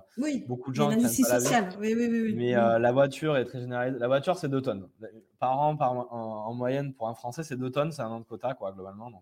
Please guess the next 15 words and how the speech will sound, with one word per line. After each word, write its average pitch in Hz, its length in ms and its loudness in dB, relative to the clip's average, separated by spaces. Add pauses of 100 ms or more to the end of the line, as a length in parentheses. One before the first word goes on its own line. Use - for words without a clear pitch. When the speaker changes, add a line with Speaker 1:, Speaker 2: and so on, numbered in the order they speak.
(120)
Speaker 2:
on 92 60 -20
a 92 40 -16
un 101 120 -16
gros 117 160 -6
problème 120 260 -8
de 107 60 -10
dépenses 110 320 -8
à 101 40 -10
la 98 80 -2
voiture. 101 440 -6 (680)
Sur 117 180 -2
l'impact 131 320 4
carbone 143 300 4
du 139 100 -2
tourisme, 127 500 0